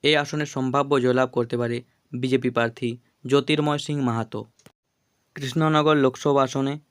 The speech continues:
তৃণমূলের তরফে প্রার্থী করা হয়েছে মহুয়া মৈত্রকে, বিজেপির তরফে প্রার্থী করা হয়েছে রাজমাতা শ্রীমতী অমৃতা রায়কে এবং সিপিআইএমের তরফে প্রার্থী করা হয়েছে এস এম সাদিকে।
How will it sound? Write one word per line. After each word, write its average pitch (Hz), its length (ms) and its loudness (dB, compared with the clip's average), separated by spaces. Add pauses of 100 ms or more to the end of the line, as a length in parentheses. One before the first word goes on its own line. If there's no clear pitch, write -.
(120)
তৃণমূলের 147 500 2
তরফে 143 300 0
প্রার্থী 127 300 -2
করা 127 200 0
হয়েছে 123 280 0 (420)
মহুয়া 135 500 4
মৈত্রকে, 135 600 0 (400)
বিজেপির 143 480 -2
তরফে 139 320 0
প্রার্থী 123 300 0
করা 127 180 2
হয়েছে 120 240 0 (420)
রাজমাতা 139 560 2
শ্রীমতী 131 420 -2
অমৃতা 127 460 2
রায়কে 123 420 2 (440)
এবং 135 240 0
সিপিআইএমের 151 680 -2
তরফে 143 280 -2
প্রার্থী 123 320 0
করা 123 180 2
হয়েছে 120 260 0 (460)
এস 151 240 2
এম 151 140 4
সাদিকে। 120 500 -2